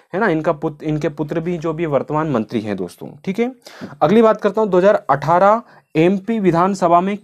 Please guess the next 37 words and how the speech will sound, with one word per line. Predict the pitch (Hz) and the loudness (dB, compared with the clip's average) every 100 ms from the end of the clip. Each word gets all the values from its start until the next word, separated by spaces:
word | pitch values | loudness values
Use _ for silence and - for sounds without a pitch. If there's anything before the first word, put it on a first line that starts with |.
| _ | _
किस | 226 226 | -2 -2
क्षेत्र | - 185 180 - 196 | 0 0 0 0 0
में | 190 | 0
सबसे | 196 180 151 - | 0 -2 -4 -2
अधिक | 190 190 185 | -2 -2 -2
मतदान | 147 139 147 139 | -4 0 0 0
हुआ? | 113 - - - - - | -2 -6 -10 -20 -20 -10
तो | 175 | -2
मध्य | 156 160 185 | 0 0 -2
प्रदेश | 190 196 - | -2 -4 -6
के | |
किस | 202 226 208 | -8 -6 -4
क्षेत्र | 202 - | -4 -2
में | 196 | -2
सबसे | 196 160 - 190 | -4 -6 -4 -4
अधिक | 185 185 | -2 -2
मतदान | 151 143 175 185 | -2 0 -2 2
हुआ? | 185 196 - - _ - | 2 0 -4 -18 _ -2
तो | |
वो | 147 175 | 2 2
हुआ | 175 170 160 | 2 2 2
था | 170 | 2
दोस्तों | 160 151 147 165 175 175 - | -2 -2 -4 -2 -2 -2 -6
विधानसभा | 127 143 151 151 147 | -2 -2 -2 -2 0
दो | 143 | 0
हज़ार | 135 139 - | 0 -2 -4
अठारह | 117 143 156 | -6 -4 -2
की | 165 | -2
बात | 139 135 | -2 -2
कर | 143 | -4
रहा | 139 | -4
हूँ, | 160 220 - _ 123 | -4 -6 -14 _ -6
ये | 139 | 0
आपका | 151 147 - | 0 0 -6
छिंदवाड़ा | 170 - 120 127 127 | -8 -6 -2 0 0
में | 123 101 | 0 -4
हुआ। | 90 | -6